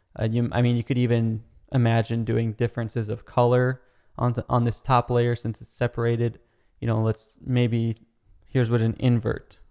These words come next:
would look like if we inverted the color. That might be interesting.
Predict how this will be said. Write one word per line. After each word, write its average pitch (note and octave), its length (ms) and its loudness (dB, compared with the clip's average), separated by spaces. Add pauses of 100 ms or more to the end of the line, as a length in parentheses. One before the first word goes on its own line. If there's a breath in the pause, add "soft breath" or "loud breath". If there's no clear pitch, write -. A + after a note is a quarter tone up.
would - 160 -10
look - 240 -8
like - 380 -14
if - 120 -20
we - 120 -18
inverted A2+ 400 -8
the - 80 -10
color. - 480 -4 (400)
That A#2 200 4
might A#2 180 4
be A#2+ 120 2
interesting. A#2+ 800 0